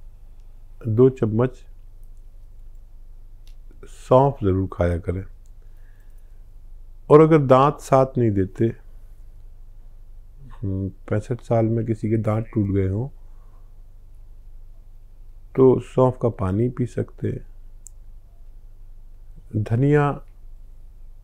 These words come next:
अदरक और लहसुन, अक्सर महिलाएं इतना इतना सा यूज़ करती हैं, थोड़ा ज़्यादा ज़्यादा यूज़ करें।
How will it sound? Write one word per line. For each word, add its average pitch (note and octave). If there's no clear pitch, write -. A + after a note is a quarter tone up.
अदरक A#2
और A2
लहसुन, A#2
अक्सर C3
महिलाएं C3
इतना D3
इतना C#3
सा B2
यूज़ A2
करती G2+
हैं, D3
थोड़ा A2+
ज़्यादा G#2+
ज़्यादा G2+
यूज़ F#2
करें। F#2